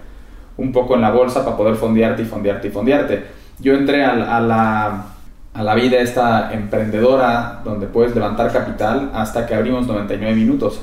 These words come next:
Antes de eso, yo no sabía que se podía pedir capital, ¿no? Era como, pues, no, lo que ganes tú, lo inviertes tú, y si el banco te llega a prestar, qué bueno, si no te prestan, pues, ni modo.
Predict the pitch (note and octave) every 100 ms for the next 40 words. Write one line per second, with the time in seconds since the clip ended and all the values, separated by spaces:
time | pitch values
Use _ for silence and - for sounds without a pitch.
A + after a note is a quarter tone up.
0 | - C3+ C#3+ C#3+ C3+ C#3+ E3 A#3 - -
1 | - - - - C3 B2 G#2+ A#2 A2+ G#2
2 | G2 - - G2+ G#2 G#2+ G2+ F#2+ - -
3 | - - - A2+ A2 A#2 A#2 A2+ - -
4 | B2 - - - - - G#2+ A2+ A2 G2+
5 | F#2+ F2+ F2+ - - - A2+ A#2+ A2 G2+
6 | G2+ A2+ A#2 - B2+ A#2+ G#2+ A2+ A2+ A2+
7 | - B2+ C3 A#2 G#2 G#2+ A#2 A2+ G2 G#2+
8 | A2+ A2 G2+ A2 C3 C#3 G#2+ A2 C3+ C#3
9 | B2 G#2 G#2 G#2+ G#2+ A2 A2 G#2 G#2+ G#2+
10 | C3 C3+ C3+